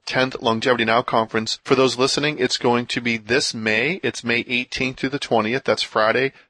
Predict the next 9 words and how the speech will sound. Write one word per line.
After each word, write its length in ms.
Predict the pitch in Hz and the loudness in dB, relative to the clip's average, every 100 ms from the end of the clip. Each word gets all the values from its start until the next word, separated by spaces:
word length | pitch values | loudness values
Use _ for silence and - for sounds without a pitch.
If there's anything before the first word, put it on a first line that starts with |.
| - | -4
May 180 | 110 107 | 0 0
eighteenth 600 | 107 - - 139 175 - | -2 -2 -4 -4 -8 -8
to 140 | 123 | -6
Sunday, 520 | - 110 110 117 135 | -2 0 2 0 -2
May 200 | 131 107 | -2 -4
twentieth. 500 | - 117 107 113 143 | -2 0 2 0 0
We 120 | 123 | 0
also 360 | 117 110 - 123 | 2 2 2 0
have 300 | 117 113 117 | 2 2 0